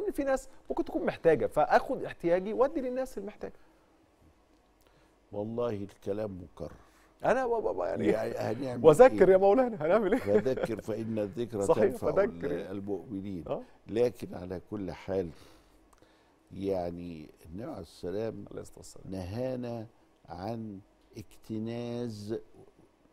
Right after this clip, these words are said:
Speaker 2: الفضل. يعني إيه اكتناز الفضل؟ يعني أنا يكفيني قد إيه؟
Speaker 1: مم.
Speaker 2: يكفيني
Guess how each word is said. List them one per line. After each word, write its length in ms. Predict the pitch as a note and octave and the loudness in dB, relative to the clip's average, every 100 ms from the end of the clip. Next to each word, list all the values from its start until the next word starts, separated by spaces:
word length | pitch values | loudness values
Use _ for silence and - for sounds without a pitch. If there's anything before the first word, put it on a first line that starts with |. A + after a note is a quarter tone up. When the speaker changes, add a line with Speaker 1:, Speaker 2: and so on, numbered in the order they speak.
| _ _ _ - | _ _ _ -18
Speaker 2:
الفضل. 560 | F#2 - A2 F2 D2+ - - _ _ _ _ _ _ _ _ _ | -18 -8 -6 -6 -10 -20 -20 _ _ _ _ _ _ _ _ _
يعني 300 | E2 F2 F2+ | -10 -10 -10
إيه 140 | G#2+ B2+ | -10 -10
اكتناز 540 | - - G2 A2 F#2 | -12 -10 -6 -6 -8
الفضل؟ 500 | F2+ - F#2 E2+ E2 - _ _ _ - | -12 -10 -8 -8 -10 -20 _ _ _ -12
يعني 400 | E2 F2 F#2+ C#3+ | -8 -8 -10 -6
أنا 120 | C#3 | -6
يكفيني 640 | A2 - F2+ - A2+ G#2 F#2 | -6 -10 -14 -12 -10 -10 -10
قد 220 | D#2+ E2+ | -14 -14
إيه؟ 500 | F2 F#2 F#2+ F#2 G#2 | -12 -8 -8 -8 -8
Speaker 1:
مم. 160 | A2 F#2 _ _ - | -10 -14 _ _ -18
Speaker 2:
يكفيني 580 | G2+ C3+ G2+ C3+ C3 | -6 -6 -4 -6 -6